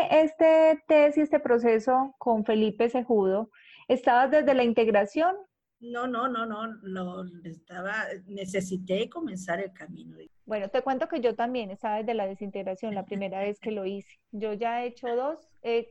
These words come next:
Speaker 1: hice la primera
Speaker 2: Ajá.
Speaker 1: parte con Felipe hace tres años, más o menos,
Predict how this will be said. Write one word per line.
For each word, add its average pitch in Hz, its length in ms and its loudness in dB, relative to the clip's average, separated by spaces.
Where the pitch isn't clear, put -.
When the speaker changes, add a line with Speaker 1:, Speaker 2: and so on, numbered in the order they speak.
Speaker 1:
hice 269 240 -2
la 302 100 0
primera 269 260 -2
Speaker 2:
Ajá. - 80 -10
Speaker 1:
parte 262 360 0
con 226 340 -6
Felipe 226 640 -6
hace 226 240 -4
tres 233 280 -6
años, 277 380 -10
más 233 180 -8
o 247 60 -12
menos, 285 420 -14